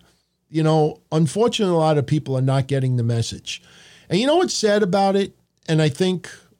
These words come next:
we'll start wrapping this up. You know what's sad about it?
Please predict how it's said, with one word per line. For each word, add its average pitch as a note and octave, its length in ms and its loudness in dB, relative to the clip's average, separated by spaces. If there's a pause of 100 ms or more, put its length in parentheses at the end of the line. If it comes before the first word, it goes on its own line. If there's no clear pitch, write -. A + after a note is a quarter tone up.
(420)
we'll D#3 320 2
start D#3+ 320 0
wrapping D3 380 0
this C3+ 180 0
up. D3 240 0 (320)
You D#3 100 -2
know A#3 100 2
what's C#4 120 -2
sad D3+ 260 -2
about D3+ 320 0
it? D#3 160 -4